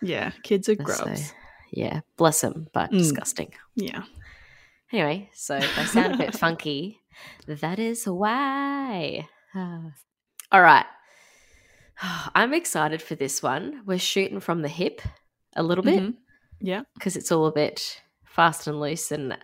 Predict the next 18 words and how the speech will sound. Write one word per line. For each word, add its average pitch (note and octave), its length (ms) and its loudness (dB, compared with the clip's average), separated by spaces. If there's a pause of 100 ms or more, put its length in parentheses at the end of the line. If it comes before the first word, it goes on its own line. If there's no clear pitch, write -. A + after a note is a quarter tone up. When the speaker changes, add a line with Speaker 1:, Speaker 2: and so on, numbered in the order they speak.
(320)
Speaker 2:
very D#3 220 4
relevant, D3 500 -2 (100)
<laughs> - 120 -16
Speaker 1:
Mm. G#3+ 640 0 (460)
Speaker 2:
which F#3 160 -8
is E3+ 100 -4
Speaker 1:
And G3+ 80 2
Speaker 2:
fun. G#3+ 100 2
Speaker 1:
some, A3+ 380 -2
some A3 180 -2
very G3+ 240 0
recent G3 460 -6
history, - 500 -6
which - 200 -6
is E3 100 -6
also D#3 300 -4
fun. - 320 -10 (420)
Speaker 2:
Yeah. E3 320 6